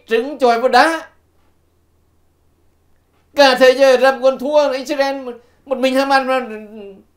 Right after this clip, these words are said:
đụng Israel được. Tôi cho cái việc này, tôi khen là chọn cái thông minh thời điểm mà cả Mỹ Israel là mất cảnh giác. Nhưng tôi cho đây là một, một cái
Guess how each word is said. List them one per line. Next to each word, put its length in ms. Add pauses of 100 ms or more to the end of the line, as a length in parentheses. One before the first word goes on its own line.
(160)
đụng 220
Israel 300
được. 240 (1300)
Tôi 100
cho 340 (440)
cái 100
việc 260
này, 320 (340)
tôi 140
khen 360
là 80
chọn 440
cái 120
thông 240
minh 240
thời 140
điểm 240
mà 120 (460)
cả 180
Mỹ 120
Israel 460
là 420
mất 180
cảnh 160
giác. 200 (680)
Nhưng 220
tôi 220
cho 160
đây 160
là 80
một, 180 (320)
một 300 (100)
cái 180